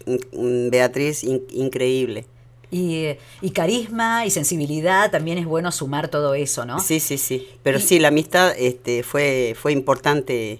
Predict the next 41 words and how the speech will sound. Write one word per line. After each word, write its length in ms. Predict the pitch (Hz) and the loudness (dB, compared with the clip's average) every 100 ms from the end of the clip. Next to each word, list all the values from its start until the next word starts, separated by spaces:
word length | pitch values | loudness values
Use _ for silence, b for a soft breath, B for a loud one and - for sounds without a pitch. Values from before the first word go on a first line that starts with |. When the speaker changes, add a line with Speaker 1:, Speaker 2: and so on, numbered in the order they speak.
| - | -12
Speaker 1:
en, 260 | 113 113 101 | -8 -8 -8
en 320 | 98 107 107 | -8 -8 -6
el 80 | 113 | -4
trabajo, 480 | 113 113 143 - 117 | -2 0 0 -2 -10
porque 180 | - 147 | -6 0
Speaker 2:
Claro. 120 | 127 | 4
Speaker 1:
nada 120 | 156 156 | 6 6
más 200 | 139 147 | 4 2
lindo 340 | 156 175 180 | 2 4 2
que 80 | 143 | 0
trabajar 320 | 123 127 139 | -2 0 0
con 120 | 131 | -2
gente 260 | 131 135 131 | -2 -2 0
amiga, 360 | 135 143 117 - B B B | 0 0 -2 -6 B B B
y, 360 | - 143 135 135 | -8 -4 -4 -4
y 200 | 120 127 | -4 0
afortunadamente 800 | 131 151 147 170 180 170 190 185 | 0 -2 0 2 4 6 4 2
me 120 | 147 | -2
tocó 340 | 135 143 - 165 | 0 0 4 4
eso, 460 | 156 - 123 120 - B B B | 4 0 -4 -4 -8 B B B
a 140 | 139 | 0
pesar 280 | 165 190 226 | 4 4 4
de 80 | 202 | 2
esos 220 | 185 165 | 0 0
celos 320 | - 185 185 | 0 2 2
que 120 | 185 160 | 2 0
hablábamos 420 | 165 175 170 151 | 4 4 2 0
hace 160 | 139 | -2
un 80 | 147 | -2
rato 260 | 160 165 165 | 0 2 0
de 100 | 147 | -2
los 100 | 139 | -4
Speaker 2:
Mm. 60 | 107 | -4
Speaker 1:
periodistas 560 | 139 143 156 160 147 | -2 -2 -4 -4 -6
que, 380 | - 131 120 - | -6 -8 -8 -8
que, 280 | - 127 120 | -4 -4 -4
que 120 | - | -2
no 100 | 131 | -2
tienen 360 | 131 165 147 135 | 0 0 0 -4
su 140 | 135 | -8
título, 520 | - 180 - 147 180 | -4 -4 -2 0 -2